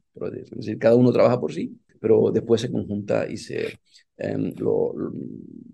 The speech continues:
las cosas que has, que has creado. Si llegas al punto donde tú decías, entonces, ¿qué es lo que pasa? De que cuando haces el test,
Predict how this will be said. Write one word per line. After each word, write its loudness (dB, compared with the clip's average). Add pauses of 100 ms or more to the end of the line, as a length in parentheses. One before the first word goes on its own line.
las -8
cosas -4
que -4
has, -8 (160)
que -10
has -16
creado. -10 (480)
Si -2
llegas 4
al 2
punto 0
donde 4
tú -2
decías, 0
entonces, -6
¿qué -2
es -2
lo -2
que -6
pasa? -6 (420)
De -2
que -4
cuando 2 (360)
haces -4
el -2
test, 2